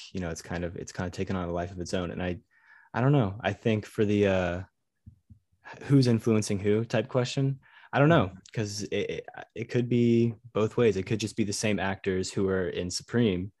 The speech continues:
Speaker 1: are now just on Arc'teryx and, and Wander and Cloudremousse and all that.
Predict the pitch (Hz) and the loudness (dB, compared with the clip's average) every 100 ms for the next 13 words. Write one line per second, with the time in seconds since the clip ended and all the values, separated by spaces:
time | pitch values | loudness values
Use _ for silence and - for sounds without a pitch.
0 | _ _ _ _ - 98 98 92 90 90 | _ _ _ _ -6 -2 0 0 -2 -4
1 | - - 92 87 - 104 85 90 - - | -6 -4 -4 -4 0 0 0 -2 -8 -10
2 | 87 85 87 - 90 90 92 92 92 92 | -8 -8 -8 -6 -4 -2 -2 -4 -4 -4
3 | 85 80 87 87 87 85 87 87 82 85 | -6 -6 -6 -4 -6 -6 -8 -6 -4 -2
4 | 85 80 | -2 -4